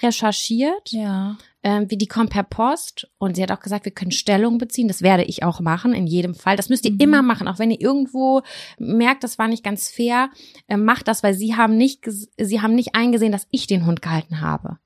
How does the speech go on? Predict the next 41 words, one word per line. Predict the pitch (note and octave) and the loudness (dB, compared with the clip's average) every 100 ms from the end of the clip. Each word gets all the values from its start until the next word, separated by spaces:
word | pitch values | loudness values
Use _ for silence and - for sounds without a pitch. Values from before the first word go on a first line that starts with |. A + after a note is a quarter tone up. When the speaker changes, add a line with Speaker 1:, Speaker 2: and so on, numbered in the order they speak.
| _ | _
Speaker 1:
Sie | - F3 | 0 0
haben | E3 | 0
gesagt, | F3 F3+ | -2 0
meine | A3+ A#3 | 0 2
Schwester | G#3+ G3 E3+ | 0 -2 -6
hat | D#3+ | -8
den | E3 E3 | -8 -8
gehalten, | D#3 D#3 D#3+ | -8 -6 -4
weil | |
sie | D#3+ E3+ | -4 -4
die | E3+ | -4
Halterin | E3+ F3+ F3 C#3+ C#3+ | -2 -2 -2 -6 -8
ist. | - - - | -8 -10 -8
Ich | - | -2
so, | G3+ | 2
ja, | G3+ - - | 4 2 -2
ich | A#3 - | -10 -6
bin | A3 | -6
grad | A#3+ - | -4 -2
mit | B3 | -2
ihm | B3 | -2
spazieren | B3+ A#3 - C4+ | -6 -8 -4 -2
gegangen. | B3+ G3 - - - | -2 -4 -10 -12 -12
<laughs> | - - - | -16 -20 -6
Meine | G#3+ A3+ | -2 2
Schwester, | C4 C4 | 4 2
wir | A#3+ A3+ | 0 -2
gucken | - C4 B3+ | -6 0 2
sie | A3+ | 2
bei | G#3+ G#3+ | 2 4
WhatsApp. | A#3 C4 G3+ G3 | 4 2 0 0
Sie | |
hat | A3+ | 0
mir | A3+ | 0
vor | A3 | -4
dreißig | - - C4+ - | -4 -2 -2 -4
Sekunden | A3+ B3 A3+ | -4 0 0
geschrieben, | A3+ A#3 | 2 0
ich | A#3 - | 0 -2
bin | C4 | -2
sofort | C4+ - C4+ | -2 -2 -4